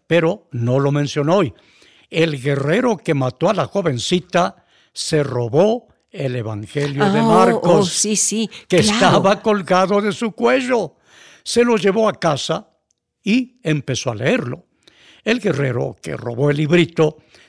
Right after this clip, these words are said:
Speaker 1: tenía curiosidad por su contenido. Encontró a alguien que le enseñó lo que decía.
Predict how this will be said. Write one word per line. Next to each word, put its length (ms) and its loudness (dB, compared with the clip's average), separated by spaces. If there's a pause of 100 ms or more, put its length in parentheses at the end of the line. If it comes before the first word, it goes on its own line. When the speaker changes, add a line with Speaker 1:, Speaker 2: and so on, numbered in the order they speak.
(100)
Speaker 1:
tenía 320 2
curiosidad 920 -4
por 200 -6
su 260 -8
contenido. 640 -4 (360)
Encontró 840 -2
a 140 -2
alguien 540 -4
que 160 -2
le 100 -2
enseñó 640 0
lo 160 -2
que 120 -4
decía. 540 -6